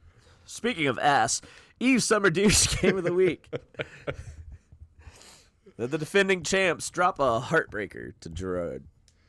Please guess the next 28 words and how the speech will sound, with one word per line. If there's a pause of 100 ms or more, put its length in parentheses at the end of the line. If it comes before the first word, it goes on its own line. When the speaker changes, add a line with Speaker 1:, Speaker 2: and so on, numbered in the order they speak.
(120)
Speaker 1:
Which,
hey,
Gerard
just
won
the
South.
Good
job,
bud. (920)
Speaker 2:
Yeah,
this,
uh, (200)
oh.
Speaker 1:
Or
what,
what
was
it,
Gerald? (360)
Speaker 2:
Oh,
yeah,
Speaker 1:
Gerald
just
Speaker 2:
Gerald
or (520)
Gerard, (340)
Gerard.